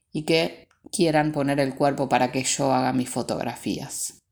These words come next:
Creo que si bien uno siempre pone el cuerpo cuando crea algo, en el sentido de que no es necesario que se vea un cuerpo para que uno lo esté poniendo,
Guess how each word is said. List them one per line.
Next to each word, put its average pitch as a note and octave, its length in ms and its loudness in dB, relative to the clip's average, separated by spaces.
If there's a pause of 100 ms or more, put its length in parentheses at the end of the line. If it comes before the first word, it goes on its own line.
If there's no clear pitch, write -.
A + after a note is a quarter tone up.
(480)
Creo D3 160 0
que C#3+ 100 0
si C#3+ 200 0
bien D3+ 440 2 (520)
uno D3+ 220 4
siempre D3+ 480 2
pone C#3 240 2
el C3+ 120 0
cuerpo C#3+ 360 2
cuando B2+ 300 0
crea C#3+ 340 4
algo, C#3 440 2
en C3 120 0
el B2+ 100 0
sentido D3 420 4
de C#3+ 100 0
que C3+ 240 0
no C#3 120 2
es C3+ 80 0
necesario C#3 540 2
que C3 80 0
se C#3+ 100 -2
vea C#3+ 100 4
un C#3+ 100 0
cuerpo C#3 340 4
para C3 220 0
que C3+ 80 -4
uno C3 340 0
lo C3+ 100 -4
esté C#3 200 -2
poniendo, D3+ 680 0